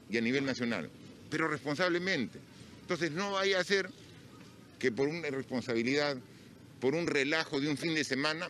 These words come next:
malogremos lo que tanto esfuerzo nos ha costado. Juntos trabajemos con el gobierno regional, con la prefectura, con los municipios, con las Fuerzas Armadas y la policía que pongo a disposición de las autoridades regionales y locales para que se cumpla. Pero no podemos poner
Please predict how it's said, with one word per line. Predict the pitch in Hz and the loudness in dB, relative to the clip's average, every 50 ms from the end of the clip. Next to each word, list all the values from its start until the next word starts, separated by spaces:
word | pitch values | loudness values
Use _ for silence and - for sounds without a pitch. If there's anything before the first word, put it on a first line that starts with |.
| - | -2
malogremos | 113 127 123 120 117 127 139 147 147 143 139 127 | 0 0 2 2 2 2 2 2 0 0 -2 -2
lo | 123 110 | -2 -2
que | 92 120 | -2 -2
tanto | - 147 143 139 123 123 | -2 0 -2 0 0 -2
esfuerzo | 113 - 120 127 110 117 | -2 -2 -2 -2 -2 -2
nos | 113 101 117 | -2 -2 -2
ha | 107 | -2
costado. | 87 104 98 - 104 92 80 71 - - - - - - | -2 -4 -2 0 0 0 0 -2 -4 -8 -14 -16 -6 0
Juntos | 170 226 226 214 185 180 | 2 4 4 4 2 2
trabajemos | - 180 165 165 156 175 196 190 185 180 160 131 - - - - | 2 2 2 2 4 2 2 2 0 -2 -4 -6 -8 -12 -12 -4
con | - 113 123 | 0 2 4
el | 120 | 4
gobierno | 113 117 120 147 156 156 151 139 | 4 4 4 4 2 2 2 0
regional, | 135 120 - 120 117 135 151 156 156 143 120 - - - - | 0 0 0 0 0 0 0 0 0 -2 -6 -12 -16 -6 -2
con | 147 143 | 2 2
la | 139 127 | 2 2
prefectura, | - 113 117 104 117 110 - 170 165 151 147 131 - - - - - - | 2 2 2 2 0 2 2 2 2 4 2 0 -2 -6 -14 -18 -10 -4
con | - 190 180 175 | 0 0 2 2
los | 160 | 0
municipios, | 143 135 131 127 120 180 180 151 170 156 135 - - - | 0 0 -2 0 0 -2 -2 -2 -2 -4 -6 -8 -8 -4
con | - 135 131 | -2 0 0
las | 127 117 110 | 0 -2 -2
Fuerzas | - - 185 151 143 151 - | -4 -4 -4 -4 -4 -4 -4
Armadas | 127 117 123 139 147 143 - | -4 -4 -4 -4 -4 -4 -4
y | - | -4
la | 117 110 | -6 -6
policía | - 117 113 113 101 120 139 139 147 139 - | -4 -4 -4 -4 -4 -2 -2 -2 -2 -2 -4
que | - - 101 | -4 -4 -4
pongo | - 123 139 139 135 | -2 -2 0 0 2
a | 131 120 | 2 2
disposición | 107 - - 107 95 - 90 80 - 175 165 | 0 -2 -2 -4 -4 -4 -4 -4 -2 0 0
de | 147 143 | 0 0
las | 120 107 107 | 0 0 -2
autoridades | 98 80 92 90 120 135 131 123 | -2 -2 0 2 2 2 2 0
regionales | 120 101 - 104 107 123 131 131 117 95 110 | -2 -4 -2 -2 0 0 0 0 0 -2 0
y | 110 | 0
locales | 110 117 - 160 170 190 220 - - - - - - - - - - - - | 0 0 2 0 0 0 -2 -4 -6 -10 -16 -16 -16 -16 -16 -16 -16 -6 -2
para | 110 104 101 | -2 0 0
que | - 95 | -2 -4
se | 87 - 95 76 | -4 -4 -2 0
cumpla. | 101 123 104 76 73 - - - - - - | 2 2 2 2 -2 -4 -8 -12 -18 -8 -2
Pero | - 135 139 123 - - - - - - - - - - - - - - - - | 2 2 2 2 0 -2 -10 -20 -18 -18 -18 -18 -18 -18 -18 -18 -20 -18 -6 -2
no | 113 151 - | 0 0 4
podemos | 202 147 147 151 135 110 | 4 4 4 4 2 0
poner | - 107 113 127 135 139 - | 0 2 4 4 4 2 0